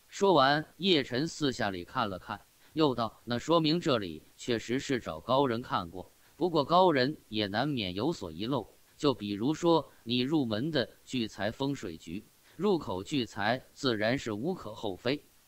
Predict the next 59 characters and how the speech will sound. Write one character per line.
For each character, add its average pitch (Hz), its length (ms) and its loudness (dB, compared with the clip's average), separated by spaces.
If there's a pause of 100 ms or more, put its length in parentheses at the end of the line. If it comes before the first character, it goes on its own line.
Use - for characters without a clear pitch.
但 110 180 0
是 117 200 -2
这 110 180 -2
后 127 240 0
面 98 240 -4 (260)
却 131 200 -2
没 120 180 2
有 123 160 2
做 104 180 -2
相 156 300 0
应 135 140 0
的 107 100 -4
布 101 160 -8
局， 92 320 -10 (260)
实 160 300 -2
乃 135 180 0
败 147 220 -2
笔。” 90 240 -14 (420)
保 104 200 0
罗 139 200 2
听 147 220 -4
他 139 140 0
这 131 120 -4
么 98 140 -6
说， 135 320 -4 (240)
急 160 220 0
忙 156 240 2
追 190 160 4
问 147 200 2
道 104 240 -6 (260)
：“叶 135 220 2
先 131 240 0
生， 98 200 -6 (300)
您 180 220 2
说 196 220 4
的 165 100 4
这 135 200 0
是 113 160 -4
什 101 180 -8
么 147 100 -2
意 147 160 2
思？” - 240 -14 (420)
叶 175 260 4
晨 131 180 0
笑 147 260 2
道 110 240 -2 (140)
：“风 180 300 0
水 98 240 -4
上 101 200 -4
常 107 240 -6
说， 143 320 0 (280)
紫 117 260 0
气 113 180 -4
东 160 240 0
来， 120 260 2 (120)
财 101 260 -6
气 107 180 -6
东 131 220 -4
来。 95 180 -10